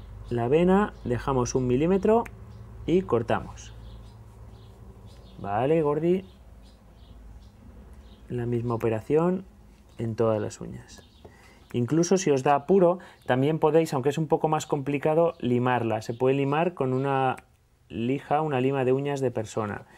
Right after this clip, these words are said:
Otra de las cosas que debemos hacer es la limpieza de los oídos.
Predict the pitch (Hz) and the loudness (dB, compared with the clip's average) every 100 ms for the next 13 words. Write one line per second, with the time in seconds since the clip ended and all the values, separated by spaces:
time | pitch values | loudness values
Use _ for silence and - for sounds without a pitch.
0 | - - - - 170 175 175 165 - 170 | -20 -20 -20 0 4 6 6 4 2 0
1 | 156 151 151 143 143 135 135 139 135 127 | 0 0 4 4 4 4 2 2 2 -2
2 | 117 180 202 214 - - - - 156 151 | 0 2 2 0 -6 -20 -14 0 2 4
3 | 143 135 143 143 127 123 - 131 175 214 | 2 0 0 4 4 2 2 2 4 4
4 | 220 - | 4 0